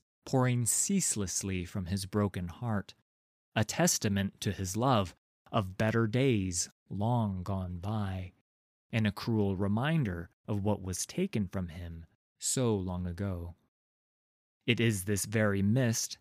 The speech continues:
that scours the land, tendrils infecting everything with their grim power,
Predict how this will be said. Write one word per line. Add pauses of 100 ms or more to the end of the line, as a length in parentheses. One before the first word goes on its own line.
that
scours
the
land, (320)
tendrils
infecting (100)
everything
with
their
grim
power,